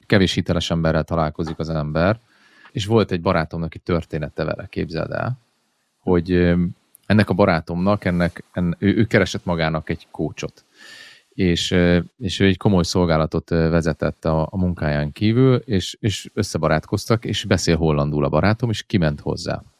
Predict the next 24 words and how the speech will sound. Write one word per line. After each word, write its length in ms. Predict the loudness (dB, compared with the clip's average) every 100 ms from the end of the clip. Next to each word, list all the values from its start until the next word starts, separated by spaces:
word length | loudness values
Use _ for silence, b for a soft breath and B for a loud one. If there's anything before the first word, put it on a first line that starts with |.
| _ _
És 200 | -8 -2
nagyon-nagyon 680 | 2 2 2 0 0 0 0
benne 200 | 0 0
voltak 320 | -2 -4 -6
egy 100 | -4
beszélgetésbe, 920 | -4 -2 0 0 0 0 0 0 0 B B B B B B
és 200 | -6 -2
így 120 | 0
nem, 160 | 0 0 -4 -2
nem 280 | 2 2 2
fejezték 480 | 2 2 2 -2 0
még 200 | 0 2
be, 160 | 2
és 140 | 0 -2
azt 140 | -4
hiszem 140 | -4
este 280 | -4 -6 -6
hat 260 | -4 -4 -2
óra 160 | -2
lett, 160 | -2 -4
vagy 160 | -6 -8
hét 240 | -10 -10
óra 180 | -10 -10
lett. 160 | -12